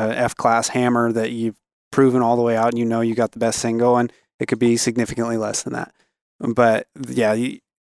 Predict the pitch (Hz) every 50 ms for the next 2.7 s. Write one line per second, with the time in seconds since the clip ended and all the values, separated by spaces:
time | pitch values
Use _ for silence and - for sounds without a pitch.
0 | _ - 147 135 143 135 - - 147 147 143 131 127 127 - - 143 135 123 123
1 | 131 127 120 117 - 139 123 127 120 120 117 127 127 135 131 - 139 127 117 127
2 | 127 127 127 120 139 131 131 127 123 123 123 123 120